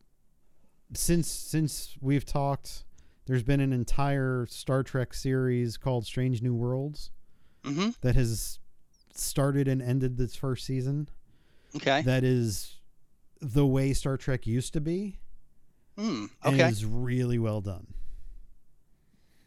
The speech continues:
Speaker 1: Um, you know, we've talked about the problems with, like, Picard and, like, those seasons.
Speaker 2: Yeah.
Speaker 1: This is them going, like,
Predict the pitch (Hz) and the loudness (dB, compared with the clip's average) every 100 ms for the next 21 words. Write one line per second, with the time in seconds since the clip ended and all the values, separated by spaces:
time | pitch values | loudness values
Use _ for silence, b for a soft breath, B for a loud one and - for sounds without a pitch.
0 | _ - 127 120 117 113 110 101 - _ | _ -6 0 2 2 0 0 -4 -8 _
1 | _ - - - - - - - - 139 | _ -20 -20 -20 -18 -16 -16 -18 -4 2
2 | 147 135 135 147 156 143 151 135 127 - | 4 6 4 4 2 2 0 0 2 0
3 | 139 127 127 113 117 107 - - 107 110 | 2 2 0 0 -2 0 0 0 -2 -2
4 | 113 120 117 - 117 110 104 104 104 - | -2 -4 -6 -6 -4 -2 -2 -4 -4 -4
5 | - 110 113 104 - - 135 131 127 151 | -2 0 0 -2 -8 -4 0 0 0 -2
6 | 160 - - - - - - _ _ 123 | -4 -8 -18 -20 -20 -20 -20 _ _ 2
7 | 120 117 110 127 165 - 165 151 143 139 | 2 2 2 4 4 4 2 4 4 4
8 | 135 127 117 117 - 135 131 135 123 127 | 2 0 -2 -4 2 4 4 2 2 2
9 | 127 127 120 117 113 104 | 2 2 2 0 0 -2